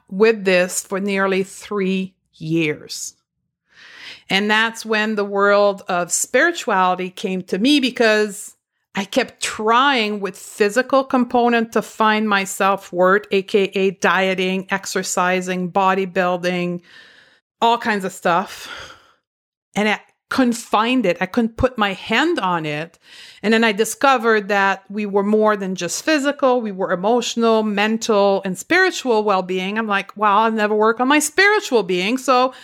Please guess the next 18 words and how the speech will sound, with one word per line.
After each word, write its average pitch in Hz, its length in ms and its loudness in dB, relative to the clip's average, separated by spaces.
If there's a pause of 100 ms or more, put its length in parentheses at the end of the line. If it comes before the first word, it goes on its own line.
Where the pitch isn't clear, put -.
(240)
let 240 160 4
me 302 100 6
dig 226 560 0
into 202 320 -2
that," - 540 -8
right? 262 420 -2 (400)
And 196 100 -2
I 214 120 2
dug 233 560 0
into 254 200 -4
the 226 140 0
world 214 300 2
of 196 100 -6
spirituality, 185 1120 -2 (300)
not 254 440 2
with 240 380 0
the 214 220 -4
intention 214 1300 -2